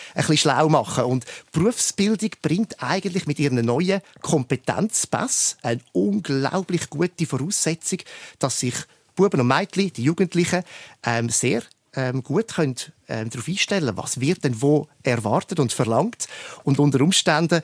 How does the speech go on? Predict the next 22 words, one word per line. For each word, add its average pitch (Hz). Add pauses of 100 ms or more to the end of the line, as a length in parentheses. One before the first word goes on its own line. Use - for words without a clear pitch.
(180)
würde 143
es -
helfen, 143
wenn 156
man 120
keine 131
Selektion 151
hat, 151
dann 139
die 127
sechste -
Klasse, -
und 143
man 123
würde 131 (160)
noch 123
mehr 135
Zeit -
geben, 190
auch 175
für 196
die 131